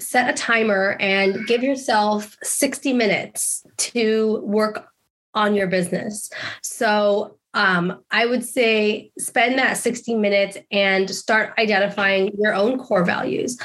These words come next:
So write down, um, twenty things that are important to you. Um, and then from there, identify the ones that are non-negotiables, and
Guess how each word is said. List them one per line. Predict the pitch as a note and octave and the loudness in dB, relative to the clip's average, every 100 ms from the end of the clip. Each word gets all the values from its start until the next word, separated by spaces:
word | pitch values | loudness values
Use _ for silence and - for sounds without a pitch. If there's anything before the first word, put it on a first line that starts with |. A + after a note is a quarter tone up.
| - - | -14 -12
So | - A3+ G#3 | -4 0 2
write | G#3+ A3+ A3 | 2 0 0
down, | B3 A#3 A3+ A3+ A#3 - | 2 2 2 0 -2 -2
um, | G3 F#3+ F#3 | 2 2 2
twenty | F3+ G#3+ A#3+ C4 | 0 0 0 2
things | C4+ B3+ B3 | 2 0 2
that | A3+ | 2
are | A3 | 2
important | G3+ - A3 G#3 G#3 | 0 -2 -2 -2 -4
to | - F#3+ | -2 0
you. | G3 A#3 F4 - - - - - _ | 2 2 0 -6 -16 -14 -12 -14 _
Um, | G3 G3 F3+ F#3 - | -2 0 2 0 -2
and | A3 G#3+ | 0 2
then | G#3 | 0
from | G#3 G#3 G3+ | 0 0 2
there, | G3+ G#3+ A#3+ | 2 2 2
identify | G#3 G#3 A3 A3 A#3 | 0 0 0 0 0
the | A3 G#3+ | 2 0
ones | G3 G3+ G3+ G#3 G#3 - - _ | 2 2 2 0 -4 -18 -20 _
that | G3+ G3+ G3+ G#3 | -2 0 0 -2
are | F#3+ F#3+ F#3+ G3 | 0 2 0 0
non-negotiables, | G3+ G3+ G3+ F#3+ F#3 F3+ - F#3+ - - - | 0 2 2 2 0 -2 -4 -4 -4 -4 -4
and | G#3 F#3+ F3+ | 0 2 0